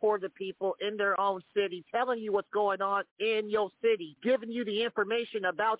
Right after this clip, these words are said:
your city on things that you do not know about your city. And I gotta give big shout out to her because she gave y'all some, she schooled y'all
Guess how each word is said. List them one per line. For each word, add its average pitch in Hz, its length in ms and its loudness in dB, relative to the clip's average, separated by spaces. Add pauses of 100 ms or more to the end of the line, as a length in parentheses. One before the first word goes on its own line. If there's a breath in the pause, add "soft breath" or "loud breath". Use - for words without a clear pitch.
your 190 220 0
city 185 240 2
on 175 160 2
things 214 300 0
that 180 180 -2
you 233 100 -8
do 202 140 -6
not 190 240 2
know 202 240 4
about 170 280 2
your 156 100 -18 (140)
city. 139 220 -4 (460 soft breath)
And 160 200 2
I 226 80 4
gotta 262 180 2
give 202 200 2
big 233 160 2 (100)
shout 240 200 0
out 233 140 0
to 214 60 -2
her 190 140 2
because 180 280 -4
she 262 100 -12
gave 247 240 2
y'all 226 180 0
some, 196 200 -4 (140)
she 320 200 0
schooled 403 320 2
y'all 175 320 0